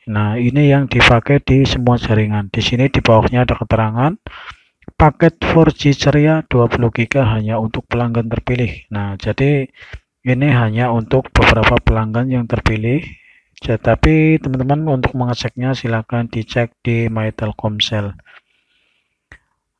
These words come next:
Eh, nomor satu di sini kuota internet tiga giga dengan akses di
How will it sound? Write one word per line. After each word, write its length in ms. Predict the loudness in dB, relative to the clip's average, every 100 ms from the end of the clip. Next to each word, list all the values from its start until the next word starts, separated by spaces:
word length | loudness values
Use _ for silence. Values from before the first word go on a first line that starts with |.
| 0
Eh, 160 | 4 4
nomor 160 | 4 4
satu 320 | 4 4 4
di 80 | 4
sini 240 | 2 2
kuota 400 | 4 4 4 2
internet 400 | 2 0 0 -2
tiga 240 | 0 0
giga 240 | 0 0 0
dengan 320 | 0 -2 -2
akses 480 | -2 -4 -4 -4
di 80 | -2